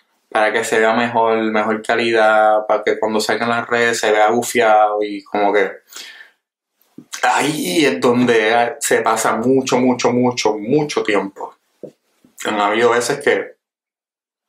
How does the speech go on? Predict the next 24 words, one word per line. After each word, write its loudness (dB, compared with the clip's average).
¿verdad? 2
Y 0
algo 2
que 2
yo 4
estoy, -2
que 2
yo 2
estoy -2
trabajando 0
en, -8
en -2
manejar -4
mi -2
tiempo -2
mejor, -4
¿verdad? -2
En, -14
en -8
scheduling, 0
porque 0
hago 2
tantas -4
cosas -2